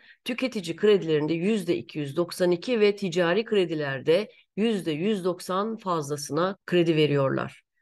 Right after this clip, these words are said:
Öte yandan tüik'in açıkladığı Mart ayı finansal yatırım araçları nominal ve reel getiri oranlarına göre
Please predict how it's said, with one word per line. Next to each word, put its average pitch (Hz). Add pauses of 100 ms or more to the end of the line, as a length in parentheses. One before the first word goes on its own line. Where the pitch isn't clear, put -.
Öte 170
yandan 196
tüik'in 233
açıkladığı 175
Mart 185
ayı 214
finansal 202
yatırım 190
araçları 180
nominal 190
ve 160
reel 180
getiri 175
oranlarına 156
göre 139